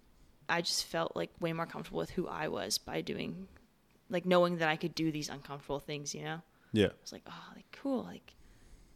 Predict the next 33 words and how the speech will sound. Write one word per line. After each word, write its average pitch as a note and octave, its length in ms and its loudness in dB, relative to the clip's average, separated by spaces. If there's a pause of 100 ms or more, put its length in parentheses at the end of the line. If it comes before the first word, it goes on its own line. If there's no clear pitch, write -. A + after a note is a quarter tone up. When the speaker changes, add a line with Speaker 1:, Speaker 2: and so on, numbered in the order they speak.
Speaker 1:
I - 60 -12
can A#3+ 340 -2
be G3 80 -4
in F#3+ 80 -2
this F3+ 180 -4
weird F#3 260 -2
work F3 140 -4
situation F3+ 640 -2
and, E3+ 180 -4
like, E3 160 -2 (360)
maybe G3+ 280 8
I F#3+ 120 8
will G3 120 6
try, F#3+ 360 4
like, F#3+ 260 2
lead F#3 260 0
rock F3+ 260 4
climbing F3 340 0
with F3+ 120 -6
probably E3 460 0
too E3+ 220 -2
little E3 240 0
knowledge. F3 560 0 (680)
But G3+ 140 8
hey, C4 180 12
I G#3+ 120 12
survived." A3 800 12
Speaker 2:
Oh A#3 420 10
my E4 160 12
Speaker 1:
<laughs> D#4+ 140 6
Speaker 2:
God, G#2+ 320 8
thank A#2 320 2 (140)
<laughs> A3 1300 12